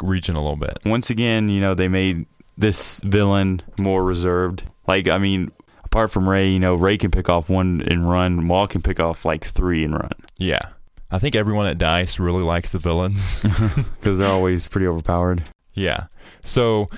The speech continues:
Speaker 2: I mean, they should be, 'cause this, you know, there's only a master and his apprentice of the Sith.
Speaker 1: Yeah, they should be very powerful since there are more,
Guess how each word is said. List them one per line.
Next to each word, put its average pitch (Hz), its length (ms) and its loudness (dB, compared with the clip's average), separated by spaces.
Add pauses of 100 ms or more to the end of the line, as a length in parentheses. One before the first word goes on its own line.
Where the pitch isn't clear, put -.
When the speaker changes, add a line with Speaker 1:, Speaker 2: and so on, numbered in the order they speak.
Speaker 2:
I 98 60 2
mean, 120 140 2
they 98 100 2
should 117 280 0
be, 87 160 0
'cause 85 240 -2
this, 87 240 -2 (420)
you 95 80 -2
know, 101 80 2
there's 104 220 2
only 98 260 2
a 85 60 0
master 92 640 2
and 82 120 0
his 82 140 -2
apprentice 78 460 -2
of 80 80 -6
the - 80 -6
Sith. 98 180 0
Speaker 1:
Yeah, 87 100 2
they 104 160 0
should 123 200 0
be 113 100 0
very 98 240 2
powerful 87 360 0
since 92 220 -4
there 92 220 0
are 90 200 0
more, 95 440 0